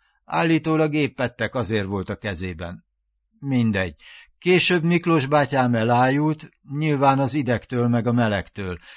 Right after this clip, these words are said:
Ez a kettő meg életre masszírozta, mert hogy orvosok. Ha hagyják, ott halt volna meg. Később már a kocsi mellett fekve, ott, ahol a vér látszik, Miklós bátyám megint megpróbálta lelőni a fickót,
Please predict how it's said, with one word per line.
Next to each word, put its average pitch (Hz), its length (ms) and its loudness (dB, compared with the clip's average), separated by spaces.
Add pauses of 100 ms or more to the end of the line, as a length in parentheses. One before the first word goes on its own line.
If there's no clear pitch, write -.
(100)
Ez 180 160 -2
a 165 80 0
kettő 160 360 -2
meg 147 200 0
életre 123 500 0
masszírozta, 117 800 -2 (340)
mert 160 280 2
hogy 151 140 0
orvosok. 98 680 -2 (720)
Ha 127 160 -4
hagyják, 175 580 0 (400)
ott 151 200 0
halt 131 240 2
volna 117 300 2
meg. 92 360 -2 (1160)
Később 185 560 2
már 151 300 2
a 135 100 2
kocsi 180 300 -2
mellett 139 400 0
fekve, 143 640 -2
ott, 196 300 -2
ahol 135 240 0
a 135 100 2
vér 147 260 2
látszik, 117 560 -2 (280)
Miklós 139 480 0
bátyám 127 460 2
megint 131 380 2
megpróbálta 117 760 -2
lelőni 117 480 2
a 101 80 -2
fickót, 117 560 -6